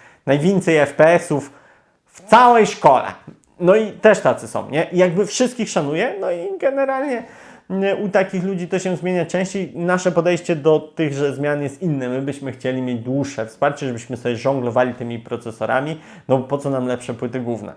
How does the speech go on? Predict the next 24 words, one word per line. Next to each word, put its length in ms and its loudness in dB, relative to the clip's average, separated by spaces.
No 100 -2
i, 120 0
a 80 0
powiem 280 0
wam 180 2
szczerze, 340 -4
że 120 -2
na 160 -2
przykład 360 -2
jak 220 0
wpro-, 340 -2
wchodziła 360 0
dwunasta 440 -4
generacja, 580 -2
to 360 -12
ja 40 -2
się 120 -4
bardziej 380 4
niż 140 -6
prockami 600 -4
jarałem 360 2
właśnie 300 -2
płytami 400 -4
głównymi. 480 -4